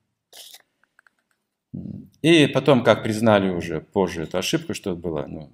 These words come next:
передавлено несколько в этом плане, поэтому пострадали люди. Некоторые. Это всё руководство, поймите. Это тоже духовный менеджмент.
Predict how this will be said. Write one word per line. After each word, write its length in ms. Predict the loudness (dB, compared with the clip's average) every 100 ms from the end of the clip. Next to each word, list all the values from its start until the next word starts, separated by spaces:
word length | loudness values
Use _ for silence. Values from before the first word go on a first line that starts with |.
| _
передавлено 560 | -8 0 2 2 -2 -6
несколько 460 | -8 -12 -16 -18
в 40 | -18
этом 200 | -16 -12
плане, 400 | -4 -2 -2 -6
поэтому 260 | -12 -14 -16
пострадали 500 | -16 -14 -12 -12 -14
люди. 260 | -20 -20 _ _ _ _ -18 -18 -20 _ _
Некоторые. 440 | -20 -20 -20 _ _ _ _ _ _ _ _ _ -4
Это 220 | -2 -2
всё 200 | 2 2
руководство, 520 | 6 4 4 2 -4
поймите. 440 | -6 -6 -8 -14 _ _ _ _ _ _ _ _
Это 180 | -14 -10
тоже 260 | -2 0 0
духовный 340 | -2 -2 -2
менеджмент. 440 | -2 -4 -8 -14